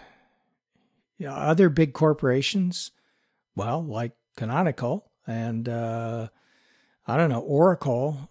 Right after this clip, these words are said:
uh, are involved in Linux, and nobody seems to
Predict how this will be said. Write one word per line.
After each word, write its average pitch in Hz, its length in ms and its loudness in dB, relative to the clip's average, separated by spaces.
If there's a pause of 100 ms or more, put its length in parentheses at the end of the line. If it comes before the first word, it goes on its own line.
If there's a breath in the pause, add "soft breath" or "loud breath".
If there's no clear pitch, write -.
uh, 147 80 -10
are 123 460 -2
involved 131 520 0
in 127 140 0
Linux, 135 640 -2
and 123 680 -4 (520)
nobody 139 280 -6
seems 160 440 -4
to 127 500 -2